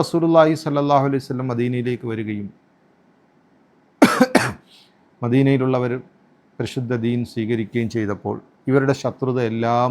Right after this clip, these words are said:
മറന്നു. എല്ലാവരും പരസ്പരം ശത്രുതയെല്ലാം നിർത്തി പരസ്പര സഹോദരങ്ങളായി മാറുന്ന ഒരവസ്ഥയാണ് ഉണ്ടായത്. ഇത് അവിടുത്തെ ജൂതന്മാർക്കൊട്ടും സഹിച്ചില്ല. അങ്ങനെ ഇരിക്കുമ്പോൾ ജൂതൻ, ഒരു ജൂതൻ,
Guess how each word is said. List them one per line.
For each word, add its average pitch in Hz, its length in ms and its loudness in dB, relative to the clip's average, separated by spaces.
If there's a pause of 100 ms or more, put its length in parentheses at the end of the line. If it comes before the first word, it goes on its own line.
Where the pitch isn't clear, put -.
മറന്നു. 107 340 -10 (800)
എല്ലാവരും 131 640 4
പരസ്പരം 120 600 -6
ശത്രുതയെല്ലാം 110 800 -4
നിർത്തി 104 320 -10 (120)
പരസ്പര 110 420 -10
സഹോദരങ്ങളായി 107 840 -4 (100)
മാറുന്ന 101 440 -8
ഒരവസ്ഥയാണ് 98 580 -12
ഉണ്ടായത്. 90 320 -18 (520)
ഇത് 151 180 6 (120)
അവിടുത്തെ 127 400 -2
ജൂതന്മാർക്കൊട്ടും 113 920 -4
സഹിച്ചില്ല. 90 460 -14 (1120)
അങ്ങനെ 165 260 4
ഇരിക്കുമ്പോൾ 156 480 2 (520)
ജൂതൻ, 151 400 6 (1200)
ഒരു 165 160 8 (120)
ജൂതൻ, 123 300 0